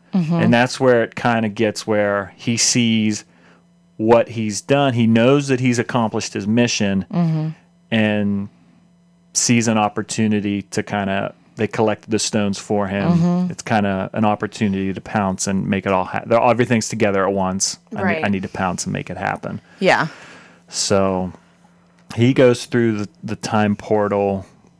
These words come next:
Speaker 2: after they kidnap new Nebula. Old Nebula goes back with everybody,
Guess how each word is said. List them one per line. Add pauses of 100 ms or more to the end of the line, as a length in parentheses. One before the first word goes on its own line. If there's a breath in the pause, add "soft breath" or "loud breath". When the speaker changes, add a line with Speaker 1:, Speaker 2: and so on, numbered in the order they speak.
(200)
Speaker 2:
after
they
kidnap (440)
new
Nebula. (200)
Old
Nebula
goes
back
with
everybody,